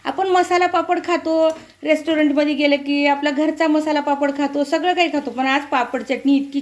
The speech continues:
छान होणार आहे ना, तुम्ही बघा. चपातीसोबत, भाकरीसोबत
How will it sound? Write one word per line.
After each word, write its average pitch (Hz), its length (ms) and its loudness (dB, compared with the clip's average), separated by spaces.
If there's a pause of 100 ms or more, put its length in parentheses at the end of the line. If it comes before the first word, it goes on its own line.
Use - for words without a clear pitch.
छान 240 200 -4
होणार 247 240 0
आहे 233 120 2
ना, 226 200 -2 (480)
तुम्ही 285 180 2
बघा. 220 280 2
चपातीसोबत, 254 760 -2
भाकरीसोबत 254 680 -4